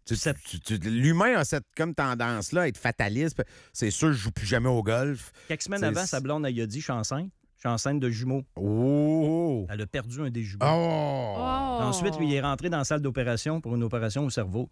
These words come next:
Speaker 2: Comprends-tu
Speaker 1: En
Speaker 2: que
Speaker 1: s-,
Speaker 2: v'là
Speaker 1: en se
Speaker 2: trois
Speaker 1: faisant
Speaker 2: ans,
Speaker 1: probablement dire par le, le, le chirurgien,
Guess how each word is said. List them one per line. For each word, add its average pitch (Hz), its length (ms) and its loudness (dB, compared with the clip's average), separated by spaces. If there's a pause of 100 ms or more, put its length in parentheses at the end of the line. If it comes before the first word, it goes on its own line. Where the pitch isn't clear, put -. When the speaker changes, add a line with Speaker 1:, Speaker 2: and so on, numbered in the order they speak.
Speaker 2:
Comprends-tu 135 420 2
Speaker 1:
En 127 60 4
Speaker 2:
que 135 40 6
Speaker 1:
s-, 135 100 4
Speaker 2:
v'là 143 260 4
Speaker 1:
en 139 40 6
se 135 60 4
Speaker 2:
trois 151 100 4
Speaker 1:
faisant 147 140 4
Speaker 2:
ans, 190 40 4
Speaker 1:
probablement 160 380 2
dire 147 260 0
par 147 260 2
le, 113 180 2
le, 104 180 -2
le 95 140 -2
chirurgien, 131 680 2